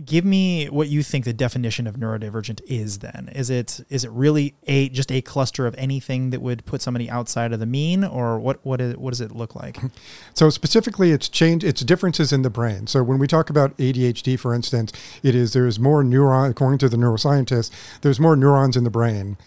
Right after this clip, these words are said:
Speaker 2: and more firing going on. Now, there also might be a disconnect between the front of the brain and the back of the brain. Back of the brain where memories and thoughts and things are stored, front of the brain is executive function, the, the doing and the processing and setting priorities and getting things done.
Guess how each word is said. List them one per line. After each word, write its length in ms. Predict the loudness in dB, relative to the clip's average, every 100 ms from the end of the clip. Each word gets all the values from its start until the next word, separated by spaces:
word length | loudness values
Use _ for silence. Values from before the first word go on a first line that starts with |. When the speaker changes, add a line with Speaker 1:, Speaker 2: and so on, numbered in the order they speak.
| _
Speaker 2:
and 140 | -2 0
more 160 | 0
firing 420 | -2 0 0 -2
going 260 | -4 -6 -8
on. 220 | -12 -14 -18 _ _ _ _ _ -4
Now, 160 | -2
there 140 | 0 2
also 260 | 0 0
might 180 | -2 -2
be 100 | 0
a 20 |
disconnect 560 | 2 0 2 -2 -2 -6
between 340 | -6 -2 -2
the 100 | -2
front 220 | -4 -4 -2
of 40 |
the 80 | -2
brain 200 | -2 -4
and 80 | -2
the 80 |
back 240 | -2 -2 -2
of 60 | -6
the 60 |
brain. 380 | -6 -10 -10 -12 -14 -14 -6
Back 200 | -6 -2
of 40 |
the 60 | -2
brain 320 | 0 0 0
where 240 | -2 -4 -8 -4
memories 540 | 0 2 2 0 -2
and 360 | -4 -6 -6 -8 -14 _
thoughts 340 | -6 -6 -6 -8
and 180 | -6 -2
things 220 | -2 -2
are 60 | -2
stored, 560 | 2 4 4 4 2 -6 -12
front 160 | -2 0
of 60 |
the 60 | 0
brain 280 | 0 0 -2
is 100 | -2
executive 380 | -4 -4 -4 -6
function, 480 | -4 -4 -2 -2 -2
the, 220 | -4 -6 -8 -8
the 80 |
doing 540 | -4 0 0 0 -2 -6 -10 _
and 160 | -4 -4
the 60 |
processing 640 | -2 -2 -2 -2 -2 -4 -6
and 120 | -6
setting 380 | -4 -4 -6 -8
priorities 520 | -8 -8 -6 -8 -8
and 60 | -8
getting 180 | -6 -6
things 240 | -8 -6
done. 340 | -4 -6 -8